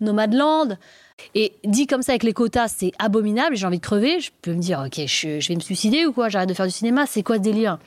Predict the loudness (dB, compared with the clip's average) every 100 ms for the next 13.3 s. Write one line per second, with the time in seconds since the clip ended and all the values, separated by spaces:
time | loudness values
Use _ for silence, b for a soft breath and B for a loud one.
0 | b b -6 0 0 2 2 2 0 B
1 | B B -4 0 2 2 4 2 2 2
2 | 2 2 2 2 0 0 -2 -8 b b
3 | -2 0 0 0 0 0 2 0 0 2
4 | 2 2 2 2 2 0 0 -2 -10 _
5 | _ _ _ _ _ _ _ _ _ _
6 | -14 -8 -6 -2 -2 0 -2 -2 0 0
7 | 2 2 2 0 -2 -4 -2 -2 -2 -2
8 | -2 -2 -2 0 0 -2 B B B B
9 | -4 -2 0 0 0 0 0 0 0 2
10 | 2 2 2 2 2 0 -2 -4 -4 -4
11 | -4 0 0 0 -4 B B B -2 0
12 | 0 0 0 2 0 0 0 0 -2 0
13 | 2 2